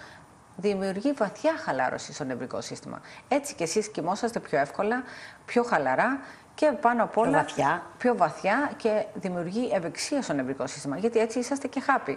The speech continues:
Speaker 2: Και θέλω να πιστεύω ότι η συνεδρία με τη συνεδρία
Speaker 1: Μμμ.
Speaker 2: θα με φτάσει στο στόχο μου.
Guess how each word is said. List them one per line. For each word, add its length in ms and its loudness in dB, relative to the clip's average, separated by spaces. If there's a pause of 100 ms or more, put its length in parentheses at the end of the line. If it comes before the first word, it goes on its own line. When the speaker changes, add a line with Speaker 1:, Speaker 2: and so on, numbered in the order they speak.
(100)
Speaker 2:
Και 120 -2
θέλω 220 4
να 120 2
πιστεύω 380 2
ότι 180 0
η 800 0
συνεδρία 520 2
με 100 0
τη 100 -4
συνεδρία 880 0
Speaker 1:
Μμμ. 80 -10 (440)
Speaker 2:
θα 680 2
με 100 2
φτάσει 840 4
στο 140 -2
στόχο 400 2
μου. 280 -4